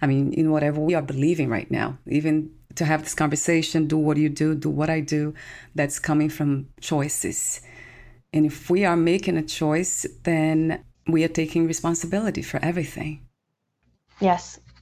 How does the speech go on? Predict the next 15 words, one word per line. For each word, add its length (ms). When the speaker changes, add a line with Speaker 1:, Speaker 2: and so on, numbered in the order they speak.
Speaker 2:
I 120
agree. 260
Speaker 1:
Do 140
you 240
believe 420
in 120
destiny? 520
Speaker 2:
I 60
believe 260
I 80
can 180
make 200
my 140
own 120
destiny. 640